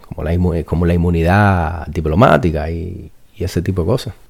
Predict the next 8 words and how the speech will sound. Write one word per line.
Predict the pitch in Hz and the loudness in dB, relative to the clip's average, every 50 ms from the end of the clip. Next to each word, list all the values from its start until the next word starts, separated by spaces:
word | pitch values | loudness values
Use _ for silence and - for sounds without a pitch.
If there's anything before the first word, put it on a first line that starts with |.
| _ _ | _ _
A | - 95 87 87 | -10 -6 -6 -6
este | 85 - - 107 101 | -6 -4 -2 -2 0
hombre, | 101 110 113 113 117 117 113 110 104 101 98 95 95 87 85 80 | 0 0 0 0 0 2 2 2 0 0 -2 -2 -4 -4 -6 -6
vaya, | 82 90 101 120 113 90 87 85 - | -4 -2 0 0 0 -2 -4 -8 -8
pa | - 85 80 87 | -8 -8 -6 -6
decirlo | 82 78 - - 85 95 113 120 123 120 110 104 | -6 -8 -6 -4 -2 -2 0 2 2 2 2 2
lo | 98 95 87 | 0 0 -2
más | 87 90 98 117 120 113 101 85 78 78 80 82 | -2 0 0 0 0 0 -2 -4 -6 -10 -12 -14